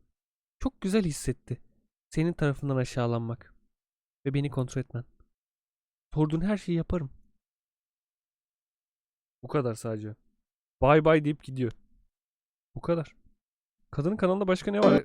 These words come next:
Full böyle bir de işin ilginci ne biliyor musun?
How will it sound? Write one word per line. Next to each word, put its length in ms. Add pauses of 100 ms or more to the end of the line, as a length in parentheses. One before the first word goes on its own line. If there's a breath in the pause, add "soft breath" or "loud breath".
Full 220
böyle 260
bir 80
de 180 (1040)
işin 280
ilginci 420
ne 80
biliyor 160
musun? 300